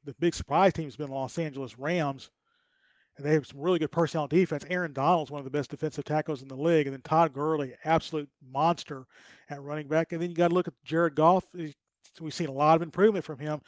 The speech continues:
Maybe working with Sean McVay has really been a partnership that's really worked out.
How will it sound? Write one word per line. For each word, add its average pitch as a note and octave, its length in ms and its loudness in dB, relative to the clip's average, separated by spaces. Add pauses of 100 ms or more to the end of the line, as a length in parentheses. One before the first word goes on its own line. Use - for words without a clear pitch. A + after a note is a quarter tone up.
(520)
Maybe E3 200 -2
working E3 280 0
with C3+ 100 -8
Sean E3 240 2
McVay D3+ 380 2
has C#3 200 -2
really E3+ 220 -8
been D3+ 160 -6
a C#3+ 80 -10
partnership E3+ 560 -2
that's C#3+ 160 -10
really D#3+ 160 -2
worked D#3 240 -2
out. F3 260 4